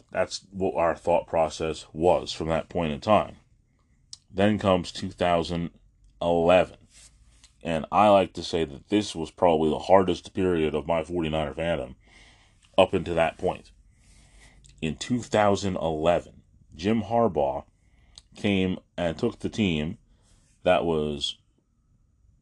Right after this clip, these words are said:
a ragtag group of guys because they had been so bad for a while. And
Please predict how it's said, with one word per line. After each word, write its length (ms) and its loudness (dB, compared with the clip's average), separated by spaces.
a 100 6
ragtag 840 2
group 360 -2
of 120 -6
guys 480 2
because 480 -4
they 160 0
had 120 -4
been 200 -4
so 160 -2
bad 360 2
for 140 -10
a 60 -6
while. 320 -8
And 260 -10